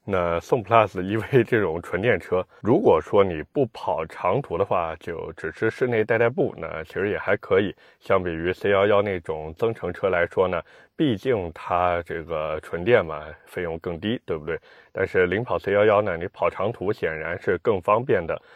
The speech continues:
所以我觉得还是看你家里面有几台车吧。你如果这台车是增购的话，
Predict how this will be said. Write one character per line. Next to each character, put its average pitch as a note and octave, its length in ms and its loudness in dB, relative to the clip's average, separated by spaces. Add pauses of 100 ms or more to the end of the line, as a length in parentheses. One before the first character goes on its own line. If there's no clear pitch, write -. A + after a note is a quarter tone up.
(160)
所 F3 160 4
以 D#3 40 4
我 F#2+ 140 4
觉 F#2 160 0
得 A2 60 0
还 F#2+ 120 0
是 G#2+ 120 2
看 G2+ 200 0
你 D#2+ 280 -6
家 G#2 260 -2
里 G2 80 -4
面 D#2+ 340 -6
有 E2+ 160 -4
几 E2+ 160 -10
台 E2+ 200 -2
车 G2+ 240 2
吧。 F#2 120 0 (300)
你 F#2 100 -6
如 F#2 200 -2
果 E2+ 200 -2
这 - 160 -4
台 F2+ 160 0
车 G2 240 0
是 E2+ 320 -4
增 D#3+ 300 2
购 D3+ 220 -2
的 E2 120 0
话， E2 240 -2